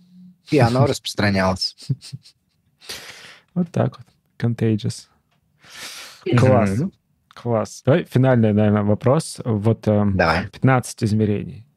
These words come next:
Speaker 2: У тебя есть любимое измерение из этих пятнадцати? <laughs> Я понимаю, что системное мышление говорит о том, что всё связано,
Speaker 1: <laughs>
Speaker 2: но тем не менее.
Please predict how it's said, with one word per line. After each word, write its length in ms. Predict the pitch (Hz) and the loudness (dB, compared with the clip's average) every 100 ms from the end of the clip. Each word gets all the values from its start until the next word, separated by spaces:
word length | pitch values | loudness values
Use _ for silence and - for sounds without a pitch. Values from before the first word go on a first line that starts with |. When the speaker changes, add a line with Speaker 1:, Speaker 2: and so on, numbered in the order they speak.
| - | -6
Speaker 2:
У 60 | |
тебя 120 | 127 131 | 0 2
есть 220 | 151 - | 2 2
любимое 400 | 127 120 107 90 | 2 2 2 -2
измерение 380 | - - 101 107 | -6 -6 -6 -6
из 60 | |
этих 160 | - - | -10 -16
пятнадцати? 540 | - - - - - - - - | -12 -8 -10 -12 -14 -10 -8 -2
<laughs> 640 | - 143 - 120 - - 175 | 0 0 2 -2 0 2 2
Я 100 | 135 | 4
понимаю, 360 | 156 151 135 | 4 4 4
что 140 | 107 113 | 2 -2
системное 380 | - - 135 113 | -4 0 2 2
мышление 420 | 117 - 120 117 | 0 2 2 4
говорит 180 | 117 107 | 2 2
о 40 | |
том, 80 | 120 | 0
что 140 | - | 0
всё 180 | 117 120 | 0 2
связано, 500 | 107 131 190 185 - 254 226 269 | 2 4 6 6 4 4 2 0
Speaker 1:
<laughs> 200 | - - | 0 0
Speaker 2:
но 400 | 127 127 131 131 127 | 2 4 4 4 4
тем 220 | 123 135 | 4 2
не 80 | 143 | 4
менее. 340 | 139 113 98 | 4 4 0